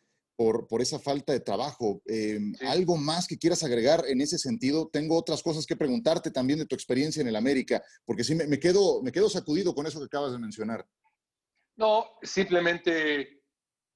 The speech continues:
Speaker 2: que yo en la cadena que trabajo, yo soy analista, tengo que ser objetivo, ver el objeto,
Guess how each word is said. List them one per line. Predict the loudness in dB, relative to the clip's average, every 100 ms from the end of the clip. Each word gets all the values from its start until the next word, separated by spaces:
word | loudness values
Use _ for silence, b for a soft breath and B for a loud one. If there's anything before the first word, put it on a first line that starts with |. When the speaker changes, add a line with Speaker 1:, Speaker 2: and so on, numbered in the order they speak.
| -8
Speaker 2:
que | -4 -4 -4 -12 _ -12
yo | -2 2
en |
la | 2
cadena | 2 0 0 -2
que | -2
trabajo, | 2 4 4 2 0 0 -2 _ -10
yo | -10
soy | -4 -4 0
analista, | -2 -2 -6 -6 -4
tengo | -4 -6 -4 -6
que | -6
ser | -6 -4 -4 -8 _ _
objetivo, | -12 -8 -8 -8 -6 -2 0 0
ver | -4
el | -4 -4
objeto, | -4 -4 -6 -4 -4 -4